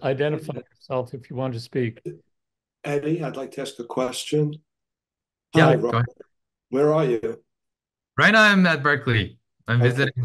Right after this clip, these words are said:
Speaker 3: uh, Simons.
Speaker 2: Okay. But anyway, I'm a little bit concerned about what you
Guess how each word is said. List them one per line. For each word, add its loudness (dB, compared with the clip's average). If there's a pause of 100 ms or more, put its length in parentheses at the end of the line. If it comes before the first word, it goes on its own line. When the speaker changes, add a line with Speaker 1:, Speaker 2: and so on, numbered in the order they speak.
(160)
Speaker 3:
uh, -4
Simons. -6 (540)
Speaker 2:
Okay. -6 (340)
But 0
anyway, 0
I'm -2
a 0
little -6
bit -8
concerned -4
about -4
what -10
you -10